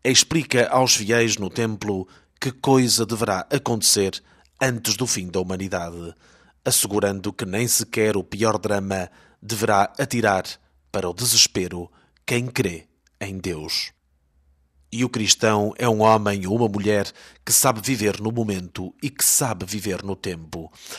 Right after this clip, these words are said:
O momento é aquele que temos na mão agora, mas este não é o tempo, este passa. Talvez nós nos possamos sentir patrões do momento, mas é um engano.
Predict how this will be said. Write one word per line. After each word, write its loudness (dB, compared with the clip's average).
O -6
momento 4
é 8
aquele 2
que -6
temos 0
na 2
mão 4
agora, 4
mas 2
este 2
não 6
é 4
o -2
tempo, -10
este -6
passa. -4
Talvez -2
nós 2
nos -2
possamos 2
sentir -2
patrões -2
do -4
momento, -2
mas -2
é 0
um -2
engano. -6